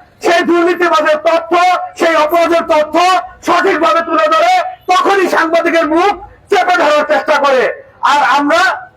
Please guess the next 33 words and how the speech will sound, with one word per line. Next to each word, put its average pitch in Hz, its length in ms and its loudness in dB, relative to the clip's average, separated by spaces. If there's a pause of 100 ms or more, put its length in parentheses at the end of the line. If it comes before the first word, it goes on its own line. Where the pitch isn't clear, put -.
(240)
আমাদের 269 440 0
ভাইদের 285 520 0
কাছে, 277 220 -2
আমাদের 262 260 0
বন্ধুদের 262 500 -2
কাছে, 247 400 -2 (260)
পুলিশ 349 320 0
ভাইদের 302 320 0
কাছে 262 240 -2
যাই, 226 240 0 (320)
ভাই, 330 380 0 (160)
আপনারা 349 360 0
তো 349 80 0
আমার 339 180 0
ভাই - 220 0
রাখেন, 359 360 0 (580)
কিসের 427 400 0
ভাই 392 160 2
মিয়া? 381 360 0 (580)
আজকে 339 300 0
সাত 415 220 0
দিন 427 200 0
পার 403 200 2
হয়ে 370 120 2
গেল, 370 120 2 (680)
আপনি - 240 0
এখন 415 280 2
পর্যন্ত 403 220 2
একজন 392 260 0
আসামি 370 360 0
ধরতে 339 240 2
পারলেন 349 280 0
না। 330 240 0